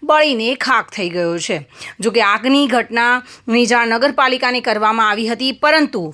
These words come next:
ફાયર ફાઇટરો બંધ હાલતમાં પડ્યા હતા. જોકે સિન્ટેક્સ કંપની અને અલ્ટ્રાટેક કંપનીના ફાયર ફાઇટરો ઘટના સ્થળ પર પહોંચ્યા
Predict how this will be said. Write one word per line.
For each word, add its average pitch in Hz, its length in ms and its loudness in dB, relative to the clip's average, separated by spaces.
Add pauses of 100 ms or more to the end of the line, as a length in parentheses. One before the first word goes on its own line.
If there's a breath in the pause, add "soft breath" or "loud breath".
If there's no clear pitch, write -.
ફાયર 277 380 2
ફાઇટરો 247 420 2
બંધ 226 440 2
હાલતમાં 202 440 0
પડ્યા 185 360 0
હતા. 170 260 -2 (760 soft breath)
જોકે 240 240 2
સિન્ટેક્સ 240 680 0
કંપની 269 460 2
અને 240 140 2
અલ્ટ્રાટેક 254 680 0
કંપનીના 240 540 0
ફાયર 202 420 0
ફાઇટરો 226 440 2 (640 loud breath)
ઘટના 247 420 2
સ્થળ 277 280 2
પર 247 180 -2
પહોંચ્યા 240 420 2